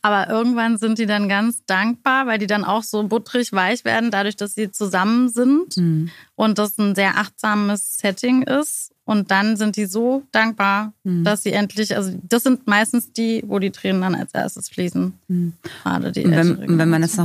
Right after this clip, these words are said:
Speaker 2: nochmal auf Frauen zurückbringt, ist das ja natürlich auch so, ähm, dass,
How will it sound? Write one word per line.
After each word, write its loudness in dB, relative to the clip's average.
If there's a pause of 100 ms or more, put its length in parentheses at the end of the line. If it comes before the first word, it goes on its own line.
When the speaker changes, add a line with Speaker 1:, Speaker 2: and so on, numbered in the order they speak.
Speaker 2:
nochmal 0
auf -4
Frauen 0
zurückbringt, -2
ist -4
das -2
ja 2
natürlich 0
auch 2
so, 0 (560)
ähm, 4
dass, -2